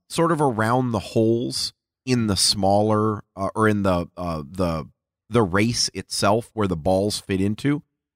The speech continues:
there are little tiny rings of grease of what's left. And so I think it does stay lubricated a little bit better, but,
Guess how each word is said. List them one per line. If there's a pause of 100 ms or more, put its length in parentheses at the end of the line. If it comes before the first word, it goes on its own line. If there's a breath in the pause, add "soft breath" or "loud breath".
(200)
there
are
little (100)
tiny
rings (300)
of
grease
of
what's
left. (800)
And
so
I
think
it
does
stay
lubricated
a
little
bit
better,
but,